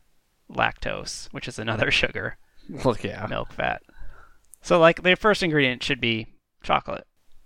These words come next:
Speaker 2: Mm-hmm.
Speaker 1: or milk. And they've, you know, lobbied to make sure that they can still call that product chocolate.
Speaker 2: Despite it being mostly wax.
Speaker 1: Yes,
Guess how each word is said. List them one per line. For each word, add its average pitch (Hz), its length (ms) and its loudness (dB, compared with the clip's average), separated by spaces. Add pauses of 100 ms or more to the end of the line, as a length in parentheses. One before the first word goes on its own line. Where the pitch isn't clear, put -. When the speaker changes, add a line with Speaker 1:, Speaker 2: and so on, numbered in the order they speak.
Speaker 2:
Mm-hmm. 127 400 2
Speaker 1:
or 110 400 -2 (760)
milk. - 400 -6 (260)
And 233 180 4
they've, 196 420 4
you 147 100 -2
know, 113 260 -6 (180)
lobbied 160 560 2 (300)
to 110 360 -4
make 120 300 -6
sure 113 220 -6
that 107 240 -2 (160)
they 123 100 -2
can 113 140 -2
still 104 200 -6
call 101 680 -2 (180)
that - 200 2
product - 280 -2
chocolate. 160 340 2 (220)
Speaker 2:
Despite 120 480 4
it 110 100 0
being 110 260 2
mostly 107 440 0
wax. 104 560 -6 (840)
Speaker 1:
Yes, - 500 0